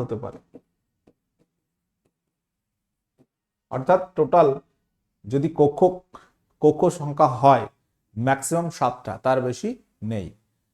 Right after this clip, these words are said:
মানে আমরা বাস্তবে যে সমস্ত পদার্থগুলো পেয়েছি,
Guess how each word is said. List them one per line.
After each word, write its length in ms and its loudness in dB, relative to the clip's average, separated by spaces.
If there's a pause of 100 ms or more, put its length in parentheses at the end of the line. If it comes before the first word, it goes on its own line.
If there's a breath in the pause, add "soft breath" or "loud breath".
(120)
মানে 120 0 (120)
আমরা 180 4 (120)
বাস্তবে 340 4 (100)
যে 60 2 (100)
সমস্ত 300 -6 (220)
পদার্থগুলো 760 -2 (320)
পেয়েছি, 400 0